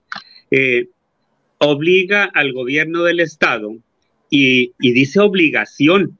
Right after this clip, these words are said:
no es, no es una opción para el señor gobernador, es una obligación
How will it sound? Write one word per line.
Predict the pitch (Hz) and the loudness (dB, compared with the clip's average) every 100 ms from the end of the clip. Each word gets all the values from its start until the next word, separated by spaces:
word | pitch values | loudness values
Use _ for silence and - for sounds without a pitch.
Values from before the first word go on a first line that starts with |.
| - | 2
no | 139 156 165 | 4 4 2
es, | 160 | -2
no | 196 151 160 | 0 2 2
es | 160 | 0
una | 175 | 0
opción | 175 - 156 196 | -2 0 0 0
para | 180 120 | -2 -6
el | |
señor | 120 123 135 | -4 -2 -2
gobernador, | 156 151 151 151 135 139 | -2 -2 -2 -4 -4 -4
es | 135 170 | -2 0
una | 170 | 2
obligación | 185 170 131 110 - 165 190 165 | 2 0 -2 -2 0 2 2 0